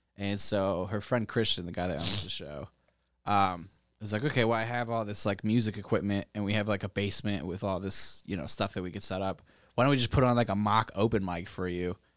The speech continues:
to, like, kinda get ready? And, um, so we just had, like, a bunch of people from around town that are just, like,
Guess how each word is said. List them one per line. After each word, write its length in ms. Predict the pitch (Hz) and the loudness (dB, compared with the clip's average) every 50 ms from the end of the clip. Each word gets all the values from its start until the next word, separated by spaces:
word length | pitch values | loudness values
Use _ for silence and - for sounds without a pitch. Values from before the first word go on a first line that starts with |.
| _ _ - | _ _ -8
to, 80 | - 104 | -2 0
like, 200 | 104 95 92 - | 0 0 0 -2
kinda 240 | - 113 107 104 98 | -2 0 0 0 0
get 200 | 95 - 110 85 | 0 0 -2 0
ready? 380 | 85 90 90 101 95 82 - - _ _ _ _ - - - - _ - | 0 0 0 0 -2 -2 -6 -10 _ _ _ _ -20 -20 -20 -20 _ -4
And, 340 | - 110 110 110 110 110 110 | -2 0 2 2 0 0 -2
um, 240 | 110 107 107 101 98 | -2 -2 -2 -2 -2
so 160 | - - 120 | 0 2 4
we 60 | 117 131 | 4 4
just 120 | 135 127 | 4 4
had, 80 | 147 143 | 4 2
like, 100 | 131 123 | 2 0
a 60 | 110 110 | -2 -4
bunch 260 | 104 - 117 113 - 113 | -2 -2 -2 0 0 0
of 60 | 104 | 2
people 240 | - 123 117 110 113 | 2 2 2 2 0
from 180 | 104 - 110 107 | -2 0 0 0
around 360 | 107 104 104 107 107 110 107 | 2 2 2 2 2 0 0
town 340 | - 113 107 107 107 104 104 | 0 0 2 2 4 2 2
that 100 | 107 104 | 2 0
are 40 | 104 | 0
just, 180 | 120 120 - | -2 -2 0
like, 140 | 123 110 104 | 0 0 -2